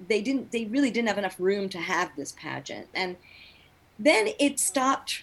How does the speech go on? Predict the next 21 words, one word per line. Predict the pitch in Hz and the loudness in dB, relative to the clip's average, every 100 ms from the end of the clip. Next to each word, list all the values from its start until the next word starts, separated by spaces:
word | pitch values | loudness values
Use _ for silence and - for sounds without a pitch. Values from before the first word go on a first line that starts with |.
| - | -10
for | - 208 | 0 2
a | 190 | 4
while | 175 156 160 214 | 2 2 0 -2
because | 214 - 220 202 190 - - _ _ _ _ | -6 -4 -2 -2 -2 -6 -8 _ _ _ _
Miss | 214 240 311 262 | 2 4 4 4
America | 196 185 185 | 2 0 0
left | 170 185 208 - | 0 2 2 -2
Atlantic | - 160 151 - | -8 -6 -6 -8
City, | - 147 143 185 - _ - - _ - _ _ - | -10 -8 -8 -8 -12 _ -20 -20 _ -20 _ _ -2
and | 233 233 233 - | 2 4 2 0
I | 269 277 | 0 4
believe | 311 415 | 6 6
they | 277 | 4
didn't | 269 269 - _ - | 2 0 -10 _ 0
feel | 262 | 2
like | 247 220 | 4 0
they | 190 | -2
had | 190 196 | 0 0
their | 185 170 | 2 0
reference | 175 185 151 143 - 139 | 0 -2 -6 -10 -8 -8
anymore. | 143 135 113 117 | -8 -10 -12 -14